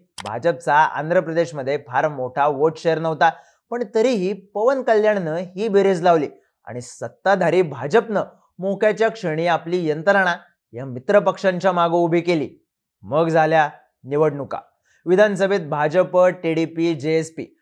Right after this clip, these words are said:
अशी युती एकत्र लढली. भाजपनं दहा जागा लढवल्या, आठ जिंकल्या. टीडीपीनं एकशे चव्वेचाळीस जागा लढवल्या, एकशे पस्तीस जिंकल्या आणि पवन कल्याणनं एकवीस जागा लढवल्या. जिंकल्या किती? तर एकवीसच्या एकवीस.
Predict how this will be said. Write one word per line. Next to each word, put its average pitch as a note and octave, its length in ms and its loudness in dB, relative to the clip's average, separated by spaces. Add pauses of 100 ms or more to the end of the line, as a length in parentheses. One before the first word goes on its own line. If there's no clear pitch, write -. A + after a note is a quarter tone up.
(100)
अशी G3 240 -2
युती G#3 260 0
एकत्र F#3 420 2
लढली. C3+ 300 -2 (300)
भाजपनं C3 600 -4
दहा C#3+ 200 4
जागा F3 280 4
लढवल्या, F3 380 4 (320)
आठ F#3 260 4
जिंकल्या. C3+ 320 -8 (400)
टीडीपीनं A3+ 420 2
एकशे A#3 220 0
चव्वेचाळीस A#3 640 4
जागा A3+ 260 4
लढवल्या, A3 440 4 (260)
एकशे F#3 300 -6
पस्तीस F#3 400 -4
जिंकल्या F#3 400 2 (400)
आणि G#2+ 200 -14
पवन E3+ 420 -2
कल्याणनं G3+ 480 4 (440)
एकवीस D#3+ 340 -4
जागा E3 280 4
लढवल्या. D3+ 420 2 (500)
जिंकल्या C3+ 320 -2
किती? F#3 560 -2 (120)
तर - 120 -10 (160)
एकवीसच्या F3 760 0 (200)
एकवीस. D#3 500 -8